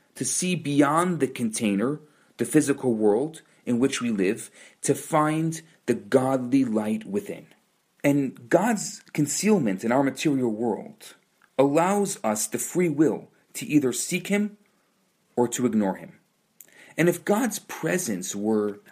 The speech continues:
obvious to us, we would have neither the inclination nor the opportunity to do evil. But then we wouldn't have the challenge or the awesome satisfaction of doing good either.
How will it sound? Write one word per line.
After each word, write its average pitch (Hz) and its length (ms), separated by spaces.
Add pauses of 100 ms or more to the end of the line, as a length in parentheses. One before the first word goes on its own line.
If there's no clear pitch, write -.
(140)
obvious 127 560
to - 160
us, - 380 (420)
we 175 80
would 196 140
have 185 280
neither 196 440
the 165 140
inclination 160 800 (200)
nor 208 240
the 196 160
opportunity 165 720
to - 120
do - 180
evil. - 320 (680)
But 165 180
then 208 220
we 185 80
wouldn't 196 280
have 143 200
the 113 80
challenge - 800 (580)
or 160 200
the 143 260
awesome 151 460
satisfaction 107 1040 (280)
of 101 160
doing 107 300
good 98 260
either. 98 280